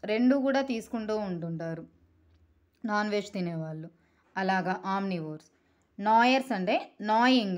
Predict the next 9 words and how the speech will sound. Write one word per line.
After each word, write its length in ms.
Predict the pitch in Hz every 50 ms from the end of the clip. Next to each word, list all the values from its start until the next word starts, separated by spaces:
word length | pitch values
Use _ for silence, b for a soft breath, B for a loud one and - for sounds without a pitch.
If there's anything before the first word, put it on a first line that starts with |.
| 180 180
నాయింగ్ 380 | 196 208 220 233 254 254 254 208
చేసేది 460 | 214 190 185 185 190 180 165 165 160
అనమాట. 280 | 165 165 165 160 160 160 - - _ _ _ -
అంటే 160 | 208 233 277
చిన్న 220 | 269 269 240 233
చిన్నగా 260 | 220 226 233 233 220 220
కొరుక్కొని 480 | 214 214 202 196 196 - 214 208 202
తింటూ 280 | 196 190 175 160 175 170
ఉంటాయి. 420 | 165 160 156 151 160 156 156 160